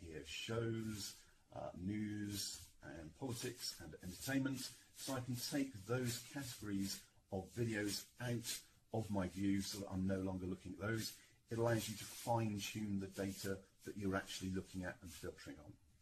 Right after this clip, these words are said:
You can then fine-tune the data even further by filtering on one or more columns of data. Now, if we hover over the little icon next to the top, uh, the keyword for each column, it will show you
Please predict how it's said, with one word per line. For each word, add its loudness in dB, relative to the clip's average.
You -2
can 2
then 6
fine-tune 4
the 0
data -4
even -2
further 0
by 0
filtering 0
on 2
one 4
or 2
more 4
columns 0
of -2
data. 0
Now, 6
if 0
we -2
hover 2
over 6
the 0
little -4
icon 2
next 0
to -8
the -8
top, 0
uh, -2
the -10
keyword 0
for 2
each -2
column, 4
it 6
will 4
show 0
you 4